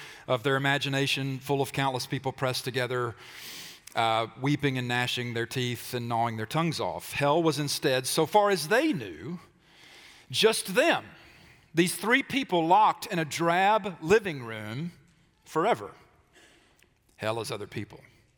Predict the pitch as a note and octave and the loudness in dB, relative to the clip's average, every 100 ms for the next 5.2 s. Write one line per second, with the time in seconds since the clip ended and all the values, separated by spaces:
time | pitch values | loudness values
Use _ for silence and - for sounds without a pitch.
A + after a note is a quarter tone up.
0 | _ _ _ _ - - - - - - | _ _ _ _ -20 -20 -20 -20 -20 -8
1 | - - E3+ G3+ F#3+ - D#3+ D3 D3+ D#3+ | -2 4 4 4 0 -2 0 4 4 2
2 | C3+ C3 A#2+ A#2+ B2 B2+ C#3 D#3+ - C#3+ | -4 -8 -6 -6 -2 0 2 0 -2 -4
3 | D3 C3 - A#2+ B2 A2 B2+ A#2+ B2+ B2 | -2 -4 -2 -4 -2 -2 -2 -2 -4 -4
4 | A#2 A2+ - B2+ B2+ B2 G#2+ - - A#2 | -4 -6 -4 -2 0 -2 -6 -14 -6 2
5 | A#2 A#2+ | 2 0